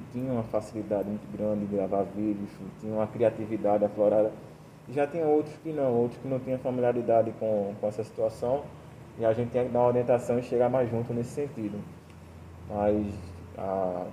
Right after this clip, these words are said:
nesse aspecto, a dificuldade maior que, da minha parte, eu tive foi com essa questão, né? Alguns alunos, a falta de comprometimento de alguns, mas a gente dá uma puxadinha de orelha e tudinho chega lá. No final, os trabalhos foram satisfatórios.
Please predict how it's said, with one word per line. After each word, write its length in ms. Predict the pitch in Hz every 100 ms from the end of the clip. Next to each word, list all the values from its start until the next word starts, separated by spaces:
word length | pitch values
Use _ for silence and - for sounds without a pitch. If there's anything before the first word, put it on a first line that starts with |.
| - 104
nesse 260 | 101 110 120
aspecto, 600 | 110 - - 113 117 120
a 80 | 113
dificuldade 480 | 113 120 117 110 120
maior 320 | 113 110 117 -
que, 180 | 117 110 104
da 80 | 104
minha 200 | 117 113
parte, 400 | 110 110 120 117
eu 80 | 107
tive 260 | 120 131 135 -
foi 280 | 127 139 143 - -
com 60 |
essa 160 | 120 123
questão, 420 | 127 147 - 95
né? 100 | 120 160 - - - - - - - - - - - - -
Alguns 260 | 98 110 110
alunos, 560 | 110 104 117 131 -
a 80 | 113
falta 240 | 110 117 120
de 60 |
comprometimento 640 | 123 120 123 120 123 117
de 60 | 123
alguns, 300 | 117 113 120
mas 200 | 127 127
a 60 | 127
gente 100 | 127
dá 80 | 131
uma 80 | 131
puxadinha 400 | 135 123 123 127
de 100 | 127
orelha 460 | 117 127 143 151
e 260 | 156 139 120 - - - - -
tudinho 220 | 123 120 117
chega 300 | 127 113 104
lá. 160 | 92
No 920 | - - - - - - - - - -
final, 240 | 110 113
os 80 | 117
trabalhos 340 | 120 110 113
foram 220 | 113 117 120
satisfatórios. 600 | 113 - 117 - -